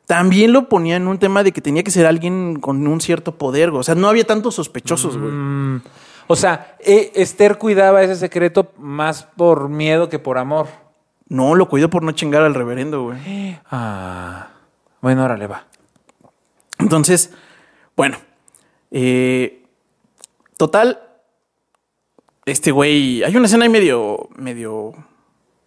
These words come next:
Speaker 1: medio rara, pero que parece que impacta mucho a las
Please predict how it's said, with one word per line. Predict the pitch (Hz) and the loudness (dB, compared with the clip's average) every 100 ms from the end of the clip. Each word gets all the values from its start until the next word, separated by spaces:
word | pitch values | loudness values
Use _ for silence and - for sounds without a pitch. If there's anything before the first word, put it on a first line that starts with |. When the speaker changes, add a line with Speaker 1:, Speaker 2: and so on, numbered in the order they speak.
| _ _ | _ _
Speaker 1:
medio | 139 240 143 | -2 0 2
rara, | 156 160 - | 2 2 2
pero | 180 131 | -2 -6
que | - | -8
parece | - 131 165 | -8 -6 -8
que | 139 | -10
impacta | 117 139 - 143 | -2 -2 -2 -4
mucho | 139 131 127 | -4 -2 -2
a | 113 | -2
las | 120 113 127 | -6 -8 -10